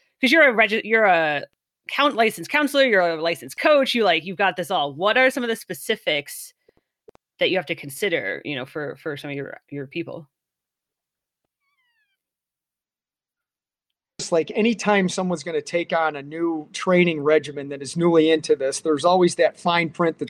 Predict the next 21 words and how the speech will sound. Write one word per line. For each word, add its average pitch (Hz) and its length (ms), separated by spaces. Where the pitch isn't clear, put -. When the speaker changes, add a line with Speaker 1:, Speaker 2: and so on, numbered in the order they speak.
Speaker 2:
says, 151 200
"Con-, 143 220
uh, 151 200
con-, 185 360
uh, 143 300
contact 226 400
your 180 140
local 185 300
physician 170 640
to 151 60
make 160 140
Speaker 1:
Right. - 80
Speaker 2:
sure 165 200
you're 151 200
okay 160 260
before 147 360
you 139 100
do 147 180
this," 127 220
right? 160 220
And 190 260